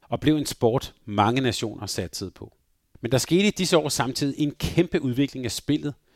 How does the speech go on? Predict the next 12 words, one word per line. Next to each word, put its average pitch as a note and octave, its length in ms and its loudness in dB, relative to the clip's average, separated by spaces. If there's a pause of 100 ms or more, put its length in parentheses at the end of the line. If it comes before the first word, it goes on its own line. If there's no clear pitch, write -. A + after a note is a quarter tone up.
(260)
og A2 160 -2
nye B2+ 340 2
nationer C#3+ 500 0
stod A#2+ 220 -4
klar B2 260 -2
til - 160 -4
at - 60 -4
udfordre B2+ 520 -4 (380)
Rumænien, B2+ 640 6 (340)
Sverige G#2 560 0 (120)
og F#2 120 -16
Tjekkoslovakiet. F#2 720 -8